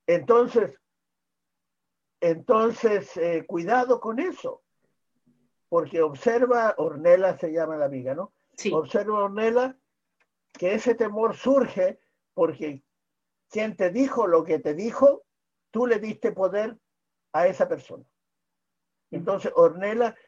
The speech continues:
Speaker 1: ¿te acuerdas quién te lo dijo? ¿Qué profesión tenía el caballero o la señora esa que te lo dijo? ¿Te acuerdas?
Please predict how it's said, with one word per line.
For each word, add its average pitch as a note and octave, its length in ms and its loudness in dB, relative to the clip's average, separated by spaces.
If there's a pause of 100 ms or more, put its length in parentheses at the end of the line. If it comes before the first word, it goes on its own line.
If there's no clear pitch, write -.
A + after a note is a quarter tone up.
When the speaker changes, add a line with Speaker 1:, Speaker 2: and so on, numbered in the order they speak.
Speaker 1:
¿te F3 80 0
acuerdas G#3+ 480 -2
quién A3+ 180 -2
te A3+ 100 2
lo G#3+ 140 -4
dijo? B3+ 440 -4
¿Qué G#3 140 -6
profesión G3+ 560 -6
tenía G#3+ 280 -6
el G#3+ 100 -10
caballero G#3+ 600 2
o - 20 -4
la G3+ 140 4
señora G#3 440 -6
esa G#3+ 120 -6
que G#3+ 100 -6
te G3 140 -4
lo G3 120 -2
dijo? A#3 320 -4
¿Te A3+ 100 -6
acuerdas? F#3+ 440 0